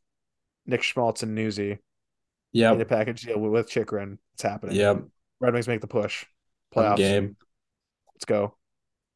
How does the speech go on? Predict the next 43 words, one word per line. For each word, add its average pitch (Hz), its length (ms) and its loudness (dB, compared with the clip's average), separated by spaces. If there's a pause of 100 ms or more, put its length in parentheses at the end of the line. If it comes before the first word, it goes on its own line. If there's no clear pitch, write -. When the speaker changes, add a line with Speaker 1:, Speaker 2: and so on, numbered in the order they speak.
Speaker 1:
We 175 140 10
watched, 175 340 8
uh, 123 180 8
Nick 117 240 -4
Schmaltz 117 300 -2
and 117 380 -2 (280)
Derek 104 220 2
Lalonde 104 360 -2
in 107 120 -6
Green 104 220 -2
Bay. 104 280 0 (200)
So - 340 -10 (560)
Speaker 2:
Yeah. - 300 -6 (520)
Speaker 1:
we 107 80 -8
watched 104 120 2
Speaker 2:
Best 113 200 6
Speaker 1:
the, - 60 4
Speaker 2:
of 110 40 8
Speaker 1:
I - 20 8
Speaker 2:
my 104 80 6
Speaker 1:
remember 147 140 4
Speaker 2:
times. 101 560 -2 (1080)
Speaker 1:
his 135 220 2
dra-, 120 240 4
Nick 139 180 2
Schmaltz 180 260 2
draft 113 260 2
year, 127 80 0
he 110 120 -4
was 98 140 -8
sick - 520 -6
in 110 60 -12
the 104 80 -8
U 101 120 -6
S 98 120 -8
H - 120 -6
L. 92 260 -10 (520)
Speaker 2:
Yeah, - 80 -2
Speaker 1:
Sick. 117 200 0
Speaker 2:
he's, - 520 -4 (160)
he's - 500 -2
still - 480 2
sick. - 360 -4